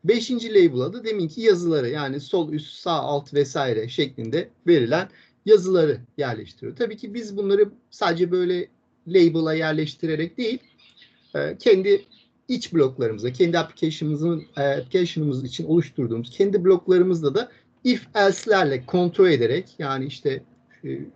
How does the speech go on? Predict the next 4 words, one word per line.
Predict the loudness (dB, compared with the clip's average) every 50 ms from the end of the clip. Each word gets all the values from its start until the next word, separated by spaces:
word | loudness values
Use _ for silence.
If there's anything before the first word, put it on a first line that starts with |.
| _ _ _ _ _ _ _ _ _ _ _ _ _ _ _ _ _ _
şu | -18 -14 -10 -6 -4 -2 2
direction, | 2 4 6 6 6 6 4 2 0 -4 -4 -2 -4 -4 -10 _ -20 -20 _ _ _ -2
e, | 0
örneğin | 0 0 2 2 2 2 2 0 -2 -4